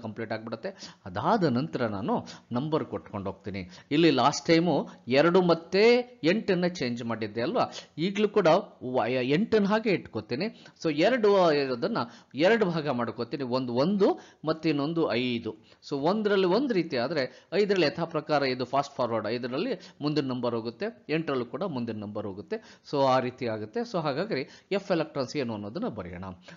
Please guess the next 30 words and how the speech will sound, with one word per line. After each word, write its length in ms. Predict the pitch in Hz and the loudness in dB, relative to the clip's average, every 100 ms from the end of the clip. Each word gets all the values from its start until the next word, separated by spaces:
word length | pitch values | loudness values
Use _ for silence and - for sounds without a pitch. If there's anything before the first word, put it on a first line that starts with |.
| - | -12
So, 40 | 170 | -4
ನೋಡಿ, 140 | 170 165 | 0 0
if 60 | 160 151 | 0 -2
ಒಂದಕ್ಕೆ 360 | 170 180 180 190 | 2 0 0 -2
ಸ್-, 80 | - - _ 143 165 | -4 -16 _ 2 4
ಇಲ್ಲಿ 140 | 170 147 | 4 4
ಝೀರೋ 200 | 160 165 135 | 4 4 2
ಝೀರೋನೇ, 340 | 139 135 113 - - - _ 113 | 0 0 -2 -6 -18 -20 _ -10
ಈ 40 | 113 98 120 | -8 0 2
ಒನ್ಗೂ 360 | 190 220 202 175 - | 4 4 4 4 4
ಕೂಡ 120 | 131 160 160 | 2 2 -2
ಝೀರೋ 360 | 110 107 95 92 98 | -8 -6 -6 -8 -8
ಅಂತ 220 | 156 98 | -8 -12
ಇಟ್ಕೊಳ್ತೀನಿ. 680 | 87 - 90 87 85 87 98 87 - - - | -14 -16 -12 -12 -12 -12 -12 -12 -16 -18 -10
ಯಾಕೆಂತಂದ್ರೆ, 580 | 107 143 139 120 123 156 | -2 0 0 0 0 0
ಇದು 100 | 107 135 | 2 2
ಹೇಳದ್ನಲ್ಲ, 360 | 151 120 151 220 - - - 123 | 2 0 0 0 -2 -10 -2 -2
if 100 | 123 113 135 | 0 4 4
ಎಫ್ 200 | - - 247 196 | 4 2 4 4
ಮತ್ತೆ 220 | 185 147 117 117 | 4 2 4 6
ಡಿಗೂ 300 | 170 147 127 104 | 6 6 0 -2
ನಡುವೆ, 280 | 113 92 82 - _ _ _ _ _ _ _ - | -2 -4 -8 -14 _ _ _ _ _ _ _ -6
ಫೈವ್ 160 | 127 143 | 2 4
ಎಫ್ 120 | 147 156 | 4 0
ಮತ್ತೆ 200 | 139 123 113 | -2 -2 -4
ಸಿಕ್ಸ್ 200 | - 120 139 | -6 -12 -2
ಡಿ 80 | 143 120 | 0 2
ನಡುವೆ 280 | 123 202 123 - - - 123 | 4 4 2 0 -14 -2 2
ಎನರ್ಜಿ 320 | 151 233 190 175 | 6 6 6 4
ಡಿಫರೆನ್ಸ್ 280 | 160 160 | 4 2